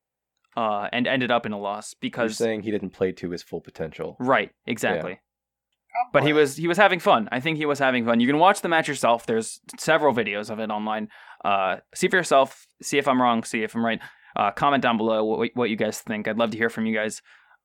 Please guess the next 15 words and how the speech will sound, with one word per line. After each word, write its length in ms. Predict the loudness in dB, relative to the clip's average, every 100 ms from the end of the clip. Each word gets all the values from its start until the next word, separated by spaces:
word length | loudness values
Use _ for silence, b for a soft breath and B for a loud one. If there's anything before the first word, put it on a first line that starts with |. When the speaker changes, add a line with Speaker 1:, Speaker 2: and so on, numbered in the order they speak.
| -2
Speaker 1:
Um, 520 | 0 0 0 -4 -8 -12 _ _ _ _ 0
but 80 | 2
yeah, 240 | 2 0
th-, 180 | -2 -2
thank 160 | -2
you 80 | -4
so 80 | -8
much 140 | -8
for 100 | -6
bringing 180 | -6 -4
this 140 | -4 -6
up, 100 | -6
Alfred. 300 | -8 -6 -8
This 120 | -8
is, 320 | -10 -12 -16